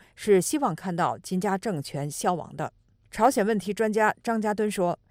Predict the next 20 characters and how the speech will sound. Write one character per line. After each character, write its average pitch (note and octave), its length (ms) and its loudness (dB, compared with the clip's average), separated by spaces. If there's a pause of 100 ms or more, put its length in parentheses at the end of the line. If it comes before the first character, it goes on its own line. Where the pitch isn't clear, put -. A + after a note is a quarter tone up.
(140)
现 C#4+ 220 2
在 A#3+ 180 6
实 F3 160 -2
施 G3 240 2
政 F#3+ 220 0
权 D#3+ 180 -4
的 F3 80 -2
更 G3+ 220 -2
替 C#3+ 340 -6 (120)
并 G3+ 180 -2
不 E3 100 -8
是 E3+ 160 -4
最 F#3+ 220 0
好 - 160 -8
的 C#3 100 -12
时 - 140 -10
候。 B2+ 280 -4 (200)
他 G3+ 140 -2
认 F#3+ 160 2
为 D3 280 -2